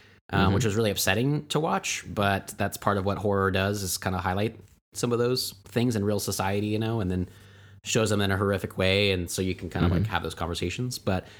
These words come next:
Speaker 1: um, but it was really good, and, uh, I'd really recommend it. Um, so far on Shudder, yeah, everything I've watched on there has been really stellar. Um, and also their streaming service, I don't remember if I'd mentioned this before on the other years I've had it around October, but, um, it is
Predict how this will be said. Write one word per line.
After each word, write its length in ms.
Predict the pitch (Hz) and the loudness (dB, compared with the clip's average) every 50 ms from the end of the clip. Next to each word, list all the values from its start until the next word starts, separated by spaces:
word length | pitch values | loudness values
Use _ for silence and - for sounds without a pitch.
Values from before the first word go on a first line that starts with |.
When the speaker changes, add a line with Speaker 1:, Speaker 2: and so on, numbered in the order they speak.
| - - - - - | -20 -20 -18 -8 -2
Speaker 1:
um, 360 | 92 92 92 92 90 90 87 | 0 0 2 2 2 0 2
but 100 | 92 - 139 | 2 2 2
it 40 | |
was 100 | 165 165 | 4 2
really 220 | 151 170 165 151 139 | 2 2 2 2 2
good, 320 | 131 156 147 139 120 110 | 2 2 2 2 2 2
and, 220 | 104 110 104 101 101 | 2 2 2 4 4
uh, 200 | 98 95 92 95 | 2 2 2 2
I'd 100 | 98 101 | 2 2
really 160 | 110 117 113 | 2 2 2
recommend 460 | 110 110 104 - 98 95 101 104 98 | 2 2 2 2 2 2 2 4 4
it. 220 | 98 92 92 92 - | 4 2 2 0 -2
Um, 460 | 92 90 87 87 90 90 90 87 87 - _ _ - | -2 -2 0 0 0 -2 -2 -4 -6 -8 _ _ -2
so 180 | - 123 120 | 0 0 0
far 340 | 113 - 127 120 117 110 107 | 2 2 4 4 4 4 4
on 160 | 104 98 98 | 2 2 0
Shudder, 280 | 95 - 120 107 98 95 | 0 2 2 2 2 4
yeah, 240 | 95 95 90 85 85 | 4 4 4 4 2
everything 320 | 90 95 107 104 120 104 | 2 0 -2 0 0 0
I've 140 | 95 87 90 | 0 0 0
watched 260 | 95 92 - - - | -2 -2 -2 -2 -2
on 80 | 92 87 | -2 0
there 120 | 87 85 | 0 -2
has 120 | 85 82 - | -2 -4 -4
been 340 | - 87 82 85 85 85 82 - _ _ - - _ _ - - - - - - - | -6 -6 -4 -4 -4 -6 -8 -10 _ _ -20 -20 _ _ -20 -20 -20 -20 -8 -2 0
really 160 | 135 127 101 | 2 2 2
stellar. 500 | - - - 104 98 98 92 92 95 - | 2 2 2 4 4 4 4 2 2 0
Um, 420 | 95 90 87 87 85 85 85 87 - | 0 -2 0 -2 -2 -2 -4 -4 -2
and 80 | 101 110 | 0 2
also 360 | 139 190 - - 143 123 110 | 2 2 2 2 2 2 2
their 260 | 95 - 117 113 113 | 2 2 2 2 2
streaming 340 | 107 - - 185 196 185 135 | 0 0 0 0 0 2 2
service, 500 | - - 104 95 98 98 95 - - - - - - _ - - _ _ _ _ _ _ _ _ - - - | 2 2 2 2 2 2 0 0 -2 -4 -8 -14 -20 _ -20 -20 _ _ _ _ _ _ _ _ -14 -8 -2
I 40 | - | 0
don't 40 | 131 151 | 2 2
remember 60 | 160 | 2
if 80 | 143 135 | 2 2
I'd 140 | 120 110 | 2 2
mentioned 220 | 110 117 - 120 110 | 2 2 2 0 0
this 80 | 104 | 0
before 480 | 104 98 95 - 110 107 98 98 95 - - | -2 -2 -2 0 2 2 2 2 0 -2 -4
on 140 | 104 101 95 | -4 -2 0
the 100 | 98 101 | 0 0
other 140 | 98 98 95 90 - - | 2 0 0 -2 -4 -6
years 260 | - 104 101 104 95 95 | -6 -2 0 0 0 0
I've 100 | 85 98 | -2 0
had 180 | 98 95 92 | 2 2 2
it 100 | 90 87 | 2 0
around 180 | 90 87 85 85 | -2 -2 -2 -2
October, 420 | 85 71 - - 98 92 87 85 | -4 -4 -2 0 0 0 0 0
but, 200 | 85 90 82 - - - - - - - - - - - | -2 -4 -6 -6 -8 -16 -20 -20 -20 -20 -20 -12 -4 0
um, 220 | 101 98 98 98 - | 0 0 0 2 2
it 60 | 143 | 2
is 120 | 156 135 | 0 0